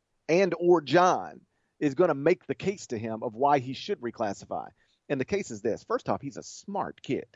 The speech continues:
Like, he speaks multiple languages. Like, he is somebody, he's six eleven and a freakish athlete and a future multimillionaire. But if he was five eleven and unathletic, he would still be a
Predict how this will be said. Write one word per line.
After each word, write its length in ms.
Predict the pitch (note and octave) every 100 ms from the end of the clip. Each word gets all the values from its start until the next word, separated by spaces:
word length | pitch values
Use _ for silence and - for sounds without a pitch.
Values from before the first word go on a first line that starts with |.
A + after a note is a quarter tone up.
| _ _ _ _ -
Like, 120 | D#3
he 120 | D3+
speaks 600 | - - G#3+ - - - _ _ _ _ _ _ _ -
multiple 540 | A2 D3+ F#3+ D3 A2
languages. 920 | G#2 B2+ D3 D#3 C3 D3+ D3 C3+ - _ _ _
Like, 240 | - A#2+ A#2+
he 280 | A#2 D3+ G#3+
is 380 | D3 A2+ - -
somebody, 540 | - F#3 D#3+ D3 D3 D#3+
he's 300 | D#3+ D#3 D3
six 280 | - C4 -
eleven 460 | F#3+ D3 C3+ C#3 C#3
and 200 | C3 A2+
a 60 |
freakish 480 | - - E3 D#3+ B2
athlete 600 | C3+ B2 - B2+ B2 B2 _ _ _ -
and 160 | C3+
a 80 | B2
future 320 | - D#3 -
multimillionaire. 760 | C3 B2 B2 A2 G#2+ G#2 F2 - _ _ _
But 100 | E3
if 160 | E3 D#3
he 80 | E3+
was 160 | E3
five 380 | - - E3+ G3+
eleven 540 | D#3+ B2+ A2+ F#2+ F2+ -
and 200 | C#3+ C3
unathletic, 640 | C3+ D#3+ C3+ A2 A#2+ A2 G#2+
he 120 | D3+
would 140 | B2+
still 200 | - E3+
be 140 | D3
a 100 | C3+